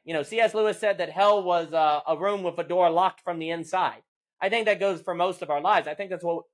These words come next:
we, we as human beings tend to do. We tend to put ourselves in rooms out of fear, out of not wanting to be seen as wasting our time, as not wanting to be seen as doing something pointless.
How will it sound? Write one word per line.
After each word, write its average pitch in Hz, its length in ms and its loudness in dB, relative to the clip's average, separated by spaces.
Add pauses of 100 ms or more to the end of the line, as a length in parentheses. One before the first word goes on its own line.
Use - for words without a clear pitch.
we, 165 200 -18 (180)
we 190 140 -2
as - 80 -8
human 196 180 -4
beings 165 240 -2
tend 170 160 -2
to 139 60 -20
do. 190 180 0
We 139 160 -8
tend 160 140 -6
to 151 80 -8
put 196 160 0
ourselves 175 400 0
in 139 180 -10
rooms 185 560 -4 (260)
out 165 140 4
of - 60 -4 (120)
fear, 247 520 -2 (500)
out 165 220 4
of 151 120 -4
not 196 220 2
wanting 190 220 0
to 165 60 -14
be 170 120 -12
seen 185 220 -8
as 156 80 -4
wasting 160 360 -4
our 139 120 -4
time, 226 720 0 (180)
as 160 140 -6
not 185 200 2
wanting 180 200 -2
to 160 60 -16
be 165 100 -14
seen 170 180 -10
as 151 100 -6
doing 165 200 -4
something 147 320 -4
pointless. 170 480 -2